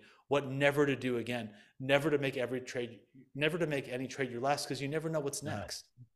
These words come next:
Speaker 2: Yeah. Sounds like that, that was the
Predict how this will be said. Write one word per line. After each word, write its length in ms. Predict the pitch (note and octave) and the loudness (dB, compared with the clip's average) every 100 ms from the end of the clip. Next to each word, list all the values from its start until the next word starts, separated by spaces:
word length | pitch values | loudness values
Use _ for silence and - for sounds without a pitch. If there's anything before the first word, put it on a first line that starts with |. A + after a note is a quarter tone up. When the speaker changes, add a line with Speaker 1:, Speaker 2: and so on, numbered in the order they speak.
| _ - | _ -2
Speaker 2:
Yeah. 440 | A2 A#2+ B2 G#2 - _ _ - _ _ _ _ _ _ _ _ | 6 8 10 8 4 _ _ -20 _ _ _ _ _ _ _ _
Sounds 380 | - B2+ C3 C3 | 2 6 6 8
like 240 | C3+ B2 - | 10 10 8
that, 320 | B2+ B2+ A#2+ | 8 8 6
that 140 | C3 B2+ | 8 10
was 200 | B2 G2+ | 10 6
the 300 | C3 C3 | 6 6